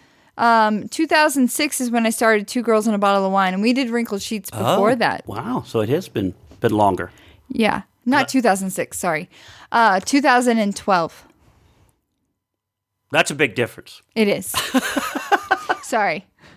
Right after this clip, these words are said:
Speaker 1: I moved to Colorado in two thousand six.
Speaker 2: I know that I've been doing my podcast, Remasculate, since about two thousand nine, I think, eight or nine.
Speaker 1: Yeah.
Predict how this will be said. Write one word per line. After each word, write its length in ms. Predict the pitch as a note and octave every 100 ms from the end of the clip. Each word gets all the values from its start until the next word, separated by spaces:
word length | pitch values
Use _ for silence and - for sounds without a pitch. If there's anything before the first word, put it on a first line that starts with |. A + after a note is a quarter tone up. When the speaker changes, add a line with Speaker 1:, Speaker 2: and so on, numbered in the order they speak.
| -
Speaker 1:
I 80 | C4
moved 260 | C#4+ E4+ D#4
to 180 | B3+ - -
Colorado 440 | - C4 B3 A3+
in 100 | G#3
two 120 | G3+
thousand 360 | G#3 F#3 F#3+ F#3
six. 160 | F3+ D#3+
Speaker 2:
I 100 | F3+
know 160 | B3+
that 160 | A#3 E3+
I've 140 | E3+
been 160 | F3+ F3
doing 340 | E3 E3 C#3+
my 180 | C3 E3
podcast, 520 | F#3 D3 A#2+ C3 A2
Remasculate, 920 | - B2+ C#3+ D#3+ - C#3 A#2 A2+ G#2 -
since 280 | - B2
about 380 | B2 A2 G#2 -
two 200 | - C#3+
thousand 1500 | B2+ C3+ B2+ C3 A#2 B2 A#2+ A#2 A#2 A2+ A2 A2 A2 G#2+ G2 - _ _ _ _
nine, 1040 | G#2+ G#2+ G#2+ A2 B2+ C3 C3+ C3+ B2+ B2 A#2+
I 120 | G2+
think, 240 | - G#2+
eight 200 | - C3
or 100 | C3
nine. 440 | A2 A2+ G2+ - - _ _ _
Speaker 1:
Yeah. 340 | A3 F#3+ -